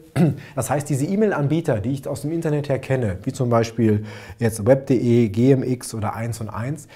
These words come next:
die bieten auch eigene kleine Apps an, mit denen Sie dann direkt schon, hier zum Beispiel eins und eins, direkt Ihre E-Mails empfangen, verwalten und versenden können.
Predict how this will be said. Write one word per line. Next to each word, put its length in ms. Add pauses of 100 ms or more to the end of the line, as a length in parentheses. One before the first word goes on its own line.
(120)
die 80
bieten 300
auch 380
eigene 360
kleine 400
Apps 280
an, 320 (120)
mit 180
denen 300
Sie 160
dann 240
direkt 340
schon, 260
hier 160
zum 120
Beispiel 260
eins 300
und 100
eins, 440 (400)
direkt 320
Ihre 180
E-Mails 460
empfangen, 520
verwalten 560
und 140
versenden 460
können. 400